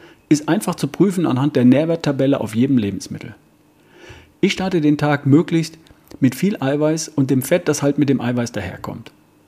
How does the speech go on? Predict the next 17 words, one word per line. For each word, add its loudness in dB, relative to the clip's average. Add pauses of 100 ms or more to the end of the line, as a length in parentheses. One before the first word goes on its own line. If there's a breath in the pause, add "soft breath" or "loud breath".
(200)
Mit -4
Eiern, 2
mit -4
Quark, -4 (440 soft breath)
mit -6
Käse, 2 (180)
mit -8
Schinken 2
von -8
mir -8
aus. -16 (280)
Wenn 2
Brot, 2
dann -2
Eiweißbrot -2
von 0
Nicole. -2